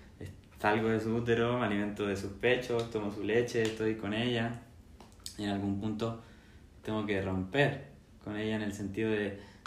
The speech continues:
"Chuta, yo no tengo, no tengo una vulva, no tengo pechos", y miro para el lado, miro a mi papá, ya voy con él, a ver qué me tiene él para decirme.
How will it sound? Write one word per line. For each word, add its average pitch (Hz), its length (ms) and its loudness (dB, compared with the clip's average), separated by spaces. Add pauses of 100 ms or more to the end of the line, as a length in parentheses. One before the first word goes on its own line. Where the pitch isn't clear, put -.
"Chuta, 113 260 0
yo 113 120 2
no 113 120 2
tengo, 120 760 0 (160)
no 120 120 -4
tengo 123 260 2
una 117 400 0
vulva, 127 400 4
no 117 120 2
tengo 117 340 0
pechos", 135 420 0
y 113 40 -4
miro 110 280 0
para 98 120 0
el 104 100 -2
lado, 135 260 8
miro 123 160 0
a - 20 2
mi 113 80 2
papá, 120 420 -2
ya 123 160 0
voy 110 180 0
con 113 220 0
él, 131 240 2
a 127 80 2
ver 113 140 0
qué 117 140 -4
me 117 160 0 (440)
tiene 113 220 0
él 120 100 0
para 113 200 2
decirme. 127 560 0